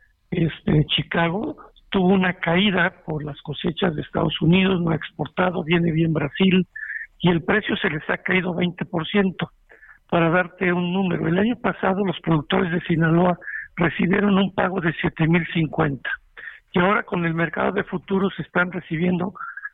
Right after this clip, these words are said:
mil pesos menos. Pero además, con el tipo de cambio tan fuerte que traemos, esto ha significado que reciban menos pesos porque todo está dolarizado, y, y eso les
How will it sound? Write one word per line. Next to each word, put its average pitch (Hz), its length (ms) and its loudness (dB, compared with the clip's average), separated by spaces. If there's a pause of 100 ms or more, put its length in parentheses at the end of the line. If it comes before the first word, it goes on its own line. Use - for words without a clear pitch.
mil 196 300 6
pesos 170 440 0
menos. 185 380 2 (720)
Pero 180 220 4
además, 180 420 -2 (380)
con - 180 -6
el 147 160 -8
tipo - 280 -2
de 190 140 0
cambio 185 460 -2
tan 156 220 -6
fuerte - 360 -4
que - 140 -2
traemos, 165 500 2 (500)
esto - 280 0
ha 190 100 -4
significado 175 800 0
que - 120 -4
reciban 170 500 0
menos 170 280 2 (100)
pesos 175 340 -2
porque - 280 -10
todo 160 160 0
está - 160 -4
dolarizado, 156 800 0 (580)
y, 175 120 4 (180)
y 196 60 2
eso 185 220 0
les 165 180 0